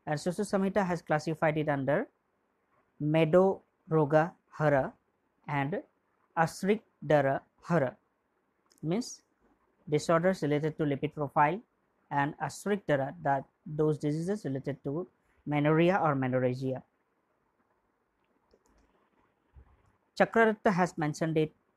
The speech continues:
under Vedana Sthapana group of drugs, that means which relieves your pain, and Bhaprakash has mentioned it under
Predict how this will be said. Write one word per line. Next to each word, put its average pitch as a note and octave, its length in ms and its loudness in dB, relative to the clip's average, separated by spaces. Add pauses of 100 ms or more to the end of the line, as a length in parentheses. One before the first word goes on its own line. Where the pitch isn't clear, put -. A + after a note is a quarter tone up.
(160)
under C#3+ 340 2
Vedana D3+ 400 0
Sthapana C#3 640 -2
group C#3+ 220 -4
of C3+ 100 0 (240)
drugs, D#3 540 -6
that C3 200 -10
means C3+ 220 -10
which C#3 160 -8
relieves C3+ 380 -6
your C3 100 -4
pain, D3+ 480 -2 (600)
and C#3 160 -4
Bhaprakash F#3 640 0
has C#3+ 320 -2 (560)
mentioned D#3+ 500 -2 (160)
it D3 240 -2 (340)
under D3 400 0